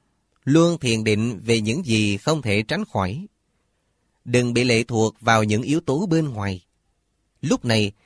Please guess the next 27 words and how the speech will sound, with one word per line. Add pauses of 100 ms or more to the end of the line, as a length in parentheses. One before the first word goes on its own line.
(140)
hãy
làm
những
gì
quan
trọng. (680)
Đừng
tạo
sai
lầm. (460)
Hãy
kiên
cố
trong
thực
hành. (680)
Hãy
hăng
hái (180)
trong
rèn
luyện. (1120)
Giải
thoát
chính
con (280)
bằng